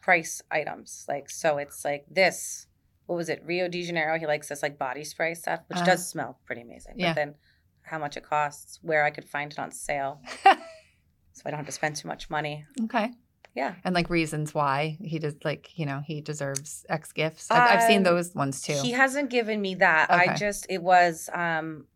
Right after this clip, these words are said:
Speaker 1: Aiden's wish list for
Speaker 2: Mm-hmm.
Speaker 1: Christmas and then a disclaimer. And it even had that little triangle with the explanation point in it that said, "I, I am fully aware that I will not be receiving everything that I'm asking for.
Speaker 2: Okay.
Speaker 1: I'm just trying to make your life easier.
Speaker 2: Right.
Speaker 1: Thank you, Aiden."
Speaker 2: Okay.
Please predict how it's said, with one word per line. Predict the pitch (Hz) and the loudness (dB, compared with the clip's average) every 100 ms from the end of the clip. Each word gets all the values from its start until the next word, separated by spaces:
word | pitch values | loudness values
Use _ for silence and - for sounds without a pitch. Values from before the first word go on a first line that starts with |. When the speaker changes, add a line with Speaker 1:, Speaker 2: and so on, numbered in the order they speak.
| - | -8
Speaker 1:
Aiden's | 180 185 214 233 175 | -2 0 0 -2 -2
wish | 170 - | 0 0
list | 156 143 165 - | 0 0 0 -4
for | 180 | -2
Speaker 2:
Mm-hmm. | 170 | 2
Speaker 1:
Christmas | 165 151 - 143 147 | 0 0 -4 -6 -4
and | - | -6
then | 156 | -4
a | 156 | -4
disclaimer. | 156 156 - 196 180 131 123 - _ _ _ _ _ _ - | -4 -6 -2 0 0 -4 -8 -12 _ _ _ _ _ _ -6
And | 165 | -4
it | 170 | -2
even | 185 180 190 | -2 -2 0
had | 185 175 | 2 4
that | 175 180 | 4 4
little | 175 | 2
triangle | 170 - 165 170 180 185 185 | 2 4 4 4 4 4 4
with | 170 | 4
the | 160 | 0
explanation | 160 - 165 156 - 190 | -2 -2 -6 -6 -8 -6
point | 190 196 - | -2 -2 0
in | 208 | 0
it | 220 214 _ _ - _ | -2 -4 _ _ -20 _
that | 180 180 | 0 2
said, | - 180 170 | 6 6 6
"I, | 180 180 180 180 | 2 0 -2 0
I | 175 | 2
am | 175 175 - _ - | 2 -2 -12 _ -6
fully | - 220 233 | 2 4 4
aware | 202 202 180 | 6 8 8
that | 175 | 6
I | 165 | 4
will | 160 | 4
not | 165 165 | 2 0
be | |
receiving | 160 160 165 165 160 | -4 -6 -6 -4 -2
everything | 151 151 156 147 | -2 -4 -8 -8
that | |
I'm | 135 135 | -6 -6
asking | 117 - 120 | -8 -12 -20
for. | _ - - | _ -8 -2
Speaker 2:
Okay. | 196 220 202 | -2 -4 -8
Speaker 1:
I'm | 165 | -10
just | 160 156 | -12 -8
trying | 156 151 | -6 -6
to | |
make | 151 139 | -6 -10
your | 151 | -8
life | 143 139 | -8 -8
easier. | - - - - _ - | -12 -18 -20 -20 _ -6
Speaker 2:
Right. | 214 - - _ _ _ _ - | -4 -4 -8 _ _ _ _ -18
Speaker 1:
Thank | - - | -18 -20
you, | _ | _
Aiden." | _ _ - 294 | _ _ -14 -8
Speaker 2:
Okay. | 294 262 | -6 -6